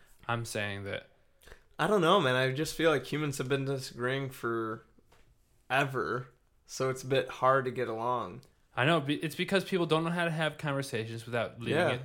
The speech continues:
Speaker 2: it's
Speaker 1: to
Speaker 2: like the
Speaker 1: high
Speaker 2: tribalism.
Speaker 1: tension.
Speaker 2: Like, it's, we're just a tribal being where it's, "This is mine. You stick with what's yours."
Speaker 1: Yeah.
Speaker 2: You know,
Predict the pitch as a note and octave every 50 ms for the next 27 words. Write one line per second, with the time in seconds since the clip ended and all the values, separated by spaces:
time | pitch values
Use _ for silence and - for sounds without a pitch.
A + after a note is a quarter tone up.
0 | - - - C3 - F3+ F3+ F3 - - A#2+ - - B2+ C3 D3+ E3+ E3+ D#3+ C#3+
1 | C#3+ C3+ - B2 A#2+ A#2+ A2+ A2+ A2+ A2 - - - - - - - - - _
2 | _ _ _ - - C3 C3 C#3+ C#3 - - - - - - - C3+ C3 - -
3 | - B2 B2 C3 C3 C3+ C3 B2 A#2 B2 A#2+ B2+ C#3 C#3 B2+ A2+ G#2 G#2 G2+ G2+
4 | F#2+ G2+ - - - - - - - _ - _ _ _ _ _ _ - - -
5 | - - _ _ - _ - - - - B2 - - C3 A2+ A#2 A#2 A#2 A#2+ B2
6 | B2 A#2+ A#2+ A#2 A#2 A2+ A#2+ B2+ _ _ _ _ _ - - - - _ - -
7 | A2+ A#2 - - B2+ A#2+ A2 A#2 A2 - B2 A#2 A2+ A2+ - - A2+ A#2 A#2 A#2
8 | A2+ A2+ - - - - - - - - - - - - - - - - - -
9 | - C3 B2+ A2+ G2+ G2 - A2 - - - - - - - - - - - -
10 | - A#2 G2+ F#2 G2 A2+